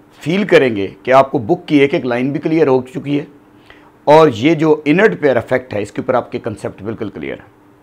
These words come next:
तो बच्चे, हम अपने इस, अ, टॉपिक को स्टार्ट करते हैं। हमारे पास है इनर्ट पेयर इफेक्ट। बच्चों, कुछ डेफिनेशन मैंने लिख दी है इनर्ट पेयर इफेक्ट की। अच्छा, आपको पता है कि जो फोर ग्रुप एलिमेंट है ना, इनकी जनरल इलेक्ट्रॉनिक कॉन्फ़िगरेशन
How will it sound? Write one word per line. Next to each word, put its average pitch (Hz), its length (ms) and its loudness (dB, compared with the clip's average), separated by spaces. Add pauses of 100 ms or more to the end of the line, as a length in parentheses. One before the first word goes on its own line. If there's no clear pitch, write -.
(800)
तो 139 60 -2
बच्चे, 139 440 0
हम 139 200 0
अपने 143 300 2 (180)
इस, 143 240 -4
अ, 123 380 4 (280)
टॉपिक 139 260 2
को 151 100 -2
स्टार्ट 104 300 -4
करते 147 280 -4
हैं। 285 100 -12 (800)
हमारे 170 220 8
पास 214 240 4
है 202 200 4
इनर्ट 190 400 4
पेयर 139 220 6
इफेक्ट। - 400 0 (280)
बच्चों, 156 180 0
कुछ 170 240 -6
डेफिनेशन 139 500 4
मैंने 135 200 4
लिख 120 200 0
दी 151 140 4
है 139 60 4
इनर्ट 135 200 -2
पेयर 127 160 4
इफेक्ट 127 280 -2
की। 127 120 -10 (1200)
अच्छा, 214 140 2
आपको 185 300 4
पता 226 140 4
है 226 40 6
कि 226 120 0
जो 185 100 0
फोर 214 360 6
ग्रुप 208 220 4
एलिमेंट 123 360 0
है 107 80 -6
ना, 175 80 -12 (520)
इनकी 214 260 0
जनरल 160 320 2
इलेक्ट्रॉनिक 151 440 2
कॉन्फ़िगरेशन 113 600 -6